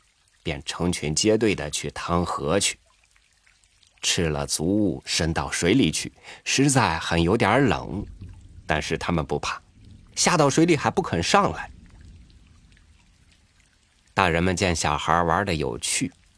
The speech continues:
也一个两个的加入，但是成绩却不甚佳。那一天里滑倒了三个人，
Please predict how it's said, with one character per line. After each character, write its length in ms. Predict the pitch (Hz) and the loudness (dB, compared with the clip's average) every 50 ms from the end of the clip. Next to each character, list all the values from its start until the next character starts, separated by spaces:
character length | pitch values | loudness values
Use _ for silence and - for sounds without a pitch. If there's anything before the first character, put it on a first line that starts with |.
| _ _ _ _ _ _ _ | _ _ _ _ _ _ _
也 320 | - 82 78 76 73 - | -10 -8 -8 -8 -8 -10
一 220 | 80 80 101 139 | -8 -4 -2 -2
个 180 | 139 - 107 101 | 0 0 -2 -4
两 260 | 80 71 - - 69 71 | -4 -6 -8 -10 -8 -4
个 120 | - 107 | -2 -2
的 100 | 82 80 | -2 -2
加 320 | - - - 82 82 85 | -2 -2 -2 0 0 0
入， 200 | 92 92 85 - - _ _ _ _ _ _ _ _ _ _ _ _ _ _ _ _ | -2 -4 -6 -10 -16 _ _ _ _ _ _ _ _ _ _ _ _ _ _ _ _
但 140 | - 82 78 | -2 -2 -2
是 120 | - 87 | -2 -2
成 300 | 78 - - 87 123 156 | -2 -2 0 2 2 2
绩 180 | 151 151 110 80 | 4 2 2 2
却 200 | - - - 76 | 0 -2 -4 -2
不 120 | - 80 | -2 -2
甚 280 | 78 - 82 71 69 69 | -2 0 -2 -2 -2 -4
佳。 240 | - - 76 78 - _ _ _ _ _ _ _ _ _ _ _ _ _ _ _ _ _ | -6 -6 -6 -8 -12 _ _ _ _ _ _ _ _ _ _ _ _ _ _ _ _ _
那 80 | - 113 | 0 2
一 160 | 110 107 101 | 4 4 2
天 300 | 92 - - 135 139 135 | 2 2 2 4 4 4
里 180 | 101 82 73 - | 2 2 -2 -4
滑 380 | - - - - 76 76 90 | -8 -8 -4 -2 0 0 0
倒 160 | 90 - 53 60 | 0 -2 -4 -6
了 120 | 60 64 | -6 -6
三 380 | - - - 113 110 123 139 135 | -4 0 2 2 4 4 2 2
个 160 | - 82 69 | 0 -2 -2
人， 220 | 67 - - - | -4 -6 -12 -18